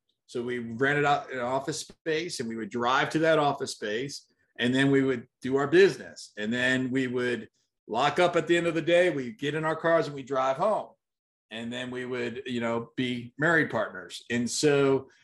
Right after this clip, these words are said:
having that physical separation in between, you know,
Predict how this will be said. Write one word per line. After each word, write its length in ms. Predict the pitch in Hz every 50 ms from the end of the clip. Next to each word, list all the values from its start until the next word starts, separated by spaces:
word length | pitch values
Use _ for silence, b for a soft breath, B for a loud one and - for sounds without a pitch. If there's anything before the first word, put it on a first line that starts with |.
| b b b
having 380 | 160 175 196 208 208 196 175
that 220 | 160 147 135 123 - - _ -
physical 400 | 180 196 202 180 165 - 202 185
separation 760 | - - 185 175 - 160 160 156 156 156 147 143 - 147 135
in 100 | 131 123
between, 680 | 127 127 - - 143 139 135 127 123 123 120 123 120 - _ _ _ _ -
you 140 | 131 123 120
know, 420 | 117 110 107 104 101 101 101 -